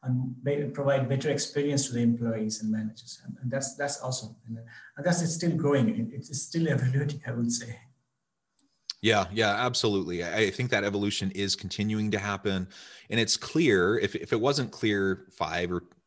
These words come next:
Speaker 2: even ten years ago, if it wasn't clear that, uh, H R technologies and digital H R was gonna be important, it's, it's crystal clear now. And with so many organizations moving workers to a virtual environment, uh,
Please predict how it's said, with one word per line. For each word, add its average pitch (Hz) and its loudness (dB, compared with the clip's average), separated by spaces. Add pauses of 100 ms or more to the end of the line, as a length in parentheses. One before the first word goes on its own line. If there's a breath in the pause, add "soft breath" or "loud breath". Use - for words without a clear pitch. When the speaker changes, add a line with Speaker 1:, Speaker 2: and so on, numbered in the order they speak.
(160)
Speaker 2:
even 87 -6
ten 87 -4
years 107 -2
ago, 90 2 (320 loud breath)
if 120 0
it 123 4
wasn't 143 4
clear 104 0
that, 85 0 (100)
uh, 82 -10 (380)
H 98 -2
R 92 2
technologies 85 -4 (580 soft breath)
and 87 -6
digital 82 0
H 78 -4
R 80 0
was 78 -4
gonna 80 -6
be 76 -8
important, 76 -4
it's, - -8
it's 90 -4
crystal - 2
clear 78 -4
now. 73 -6
And 90 -2
with 90 0
so 110 0
many 95 0 (160)
organizations 87 -2
moving 85 -4
workers 82 -4 (320 soft breath)
to 87 -2
a 78 0
virtual 85 -2
environment, 92 0
uh, 80 -6